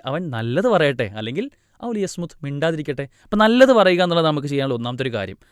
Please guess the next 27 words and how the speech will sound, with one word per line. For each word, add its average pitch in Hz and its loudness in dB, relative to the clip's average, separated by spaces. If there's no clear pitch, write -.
അതിന് 196 2
നമ്മൾ 202 2
എന്താണോ 196 4
പറയുന്നത് 180 2
നല്ലതാണ് 160 2
എന്ന 160 0
കാര്യം 143 4
നേരത്തെ 131 0
ഉറപ്പുവരുത്താൻ 131 -2
നമുക്ക് 117 -6
കഴിയണം. 104 -4
അള്ളാഹുവിൻ്റെ 190 6
പ്രീതി 160 -2
ഉദ്ദേശിച്ചുകൊണ്ട് 143 -2
മാത്രം 127 -4
സംസാരിക്കണം. 104 -10
പ്രവാചകൻ 135 0
സല്ലല്ലാഹു 156 -2
അലൈഹി 156 -2
വസല്ലം 139 -4
സംസാരിക്കുന്ന 147 -4
കാര്യങ്ങൾ, 127 -2
പ്രവാചകൻ 127 -4
ഒരു 170 -6
സദസ്സിൽ 143 -4
സംസാ-, 147 -10
സംസാരിക്കുമ്പോൾ 139 -4